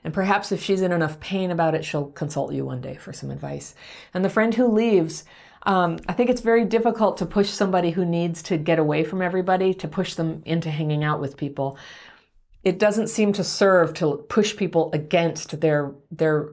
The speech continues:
autonomic nervous system response. Like, they're gonna do that until they don't need to anymore. And they may never not need to. If they're not healing and they're able to, like,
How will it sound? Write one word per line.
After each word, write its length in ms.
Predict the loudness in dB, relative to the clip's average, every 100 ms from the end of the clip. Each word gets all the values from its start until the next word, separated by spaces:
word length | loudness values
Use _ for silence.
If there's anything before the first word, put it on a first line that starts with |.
| 0
autonomic 580 | 2 2 2 2 2 0
nervous 360 | 0 0 -2
system 300 | -4 -4 -4
response. 500 | -4 -6 -4 -4 -2
Like, 160 | -4 2
they're 160 | 4 4
gonna 200 | 4 4
do 180 | 4 4
that 180 | 4
until 240 | 2 -2 -2
they 140 | 0
don't 280 | 0 0 -2
need 260 | -4 -4 -4
to 140 | -6
anymore. 440 | -4 -6 -8 -10 -12 -20 _ _
And 120 | 0 4
they 80 |
may 200 | 4 6
never 380 | 4 4 4 4
not 260 | 2 -2 -2
need 260 | -2 -2 -4
to. 340 | -6 -6 -8 _ _ _ _ _ -6
If 140 | 0
they're 140 | 2 4
not 180 | 4 4
healing 340 | 4 6 4
and 120 | 2
they're 140 | 2 2
able 200 | 2 4
to, 120 | 4
like, 260 | 4 2